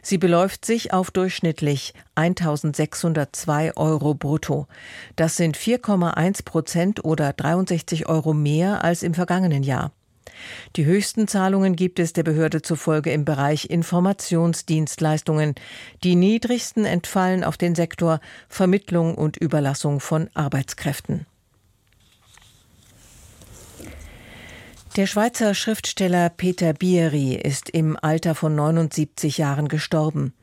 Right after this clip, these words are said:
Das teilte der Hansa Verlag mit. Sein bekanntestes Werk ist der Roman Nachtzug nach Lissabon, den er zweitausendvier unter dem Namen Pascal Mercier veröffentlichte.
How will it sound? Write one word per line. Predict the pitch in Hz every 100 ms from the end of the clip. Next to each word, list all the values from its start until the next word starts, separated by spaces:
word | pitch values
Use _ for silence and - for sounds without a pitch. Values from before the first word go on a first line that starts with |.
| - - - -
Das | 151 143
teilte | 160 147 135 147
der | 147 139
Hansa | 156 160 156 139
Verlag | - 156 143 135 -
mit. | 147 - - _ _ - - - -
Sein | 180 165
bekanntestes | 160 165 175 202 240 - 175 -
Werk | 147 160 226 -
ist | - 180
der | 175
Roman | 156 156 151 165 160
Nachtzug | 156 - - - 202 175 170
nach | 160
Lissabon, | 165 175 - 156 156 156 147 - - - -
den | 160 165
er | 156 156 143
zweitausendvier | - 143 143 151 147 147 - - 180 208 170
unter | 185 180
dem | 170
Namen | 165 151 160 165
Pascal | - 156 147 - 156 147
Mercier | 151 156 151 - 156 147
veröffentlichte. | 135 160 - 143 156 - 135 - 147